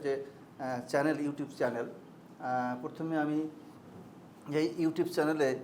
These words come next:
যে মাইলফলক, আহ, অতিক্রম করছে, এজন্য তাকে, ডাক্তার তহিদকে আমি অভিনন্দন জানাই, আহ, শুভেচ্ছা জানাই, শুভকামনা জানাই। এবং, আহ, সেই সাথে আপনাদেরও যারা খামারি, যারা এখানে সাবস্ক্রিপশন করেছেন, অবশ্যই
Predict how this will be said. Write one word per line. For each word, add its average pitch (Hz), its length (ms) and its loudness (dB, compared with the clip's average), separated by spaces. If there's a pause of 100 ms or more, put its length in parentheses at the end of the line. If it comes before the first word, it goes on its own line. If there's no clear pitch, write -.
(160)
যে 135 380 4
মাইলফলক, 147 480 2
আহ, 120 920 -4
অতিক্রম 139 340 -6
করছে, 143 260 -2
এজন্য 143 240 -2
তাকে, 139 340 -2 (380)
ডাক্তার 127 240 -6
তহিদকে 139 280 -2
আমি 139 160 0
অভিনন্দন 139 500 -2
জানাই, 139 220 0
আহ, 127 760 -4 (240)
শুভেচ্ছা 131 300 -6
জানাই, 135 240 0
শুভকামনা 127 520 -2
জানাই। 127 240 -4 (480)
এবং, 139 260 0
আহ, 135 320 0
সেই 147 120 -2
সাথে 151 220 0
আপনাদেরও 151 500 2
যারা 139 180 2
খামারি, 139 400 0 (300)
যারা 131 260 6
এখানে 131 220 -4
সাবস্ক্রিপশন 139 600 -4
করেছেন, 123 280 -6
অবশ্যই 135 360 -6